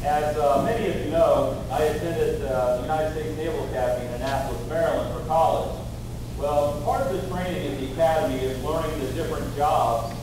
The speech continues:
that we ask our sailors to perform on Navy ships. The academy has, uh, these ships called Y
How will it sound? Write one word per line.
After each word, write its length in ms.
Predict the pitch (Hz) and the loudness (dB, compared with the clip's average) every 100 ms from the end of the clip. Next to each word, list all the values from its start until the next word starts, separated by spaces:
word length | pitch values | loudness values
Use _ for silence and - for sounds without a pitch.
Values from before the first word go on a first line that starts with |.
| - - - | -6 -6 -4
that 160 | 135 | -2
we 120 | 131 143 | 2 4
ask 320 | 143 143 143 | 4 4 0
our 160 | 139 - | -2 -2
sailors 480 | 165 165 147 131 - | -2 0 0 0 -2
to 100 | - | -6
perform 460 | - - 139 139 | -6 -6 -4 -2
on 260 | 131 127 123 | -2 -2 -2
Navy 240 | 117 117 113 - | -4 -6 -6 -2
ships. 320 | 151 - 120 117 - - - - - - - - - - | -2 -2 -4 -6 -8 -8 -10 -10 -10 -8 -8 -8 -8 -8
The 140 | 127 123 | -6 -2
academy 460 | 165 180 180 139 | 2 2 2 -2
has, 500 | 139 139 - 135 - | 0 2 2 2 0
uh, 260 | - - - | 0 0 0
these 180 | - 170 | -4 -4
ships 220 | 165 - - | -6 -6 0
called 420 | 143 139 - - | 2 2 0 0
Y 160 | 135 | 0